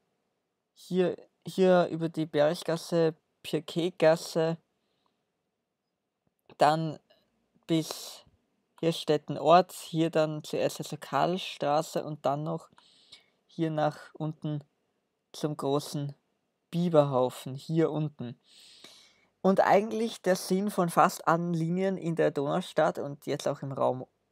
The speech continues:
Oberla auch, ist eigentlich als Zubringer zur U-Bahn beziehungsweise S-Bahn zu dienen und mehr nicht. Das heißt, von einer Siedlung soll man zur nächstgelegenen U-Bahn beziehungsweise S-Bahn-Station kommen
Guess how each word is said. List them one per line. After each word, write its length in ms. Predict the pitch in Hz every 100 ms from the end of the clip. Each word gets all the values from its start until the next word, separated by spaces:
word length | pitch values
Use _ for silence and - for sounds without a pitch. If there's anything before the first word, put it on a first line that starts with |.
| _
Oberla 560 | - 160 165 147 151 123
auch, 240 | 151 190
ist 340 | - 175 - -
eigentlich 400 | 160 180 175 -
als 320 | - 151 160 -
Zubringer 680 | - 214 220 - 151 175
zur 200 | 180 170
U-Bahn 320 | 180 185 165 165
beziehungsweise 460 | 160 160 151 139
S-Bahn 420 | 147 147 - 120
zu 220 | - - 131
dienen 420 | - 139 160 160 _ - - -
und 240 | 160 -
mehr 200 | 143 139
nicht. 320 | 139 160 -
Das 140 | 131 135
heißt, 220 | 131 -
von 160 | 147
einer 240 | - 135 135
Siedlung 460 | - 170 180 196
soll 180 | 190 151
man 160 | 151 147
zur 140 | -
nächstgelegenen 720 | 139 160 - 156 143 135 135 139 -
U-Bahn 360 | 190 175 165
beziehungsweise 440 | 156 - 147 143 -
S-Bahn-Station 720 | 175 - 175 - 170 - 156
kommen 380 | - 151 151